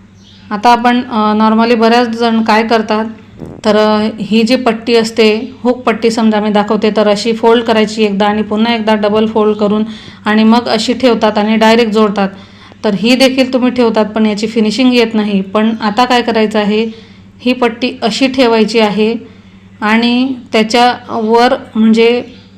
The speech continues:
अशा पद्धतीने अर्धा इंच हा आतमध्ये फोल्ड करायचा आहे आणि त्यानंतर एक शिलाई इथे टाकायची आहे. मी फक्त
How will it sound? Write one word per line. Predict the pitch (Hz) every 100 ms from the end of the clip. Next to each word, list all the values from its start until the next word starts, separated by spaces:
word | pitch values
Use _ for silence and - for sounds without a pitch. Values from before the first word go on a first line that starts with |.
| - 214
अशा | 196
पद्धतीने | 254 240 220 226 220 220
अर्धा | 220 214 208 247
इंच | 233 226
हा | 226 220 220
आतमध्ये | 220 214 233 226 226
फोल्ड | 240 247
करायचा | 240 226 220 214
आहे | 208 208 233 226 - - - -
आणि | 214 220
त्यानंतर | 233 240 247 240 233
एक | 233 254
शिलाई | 254 254 226
इथे | 226 220 220
टाकायची | 220 208 196 214 208 226
आहे. | 208 208 220 233 - - - - - - - - - - -
मी | 233
फक्त | 262 262 254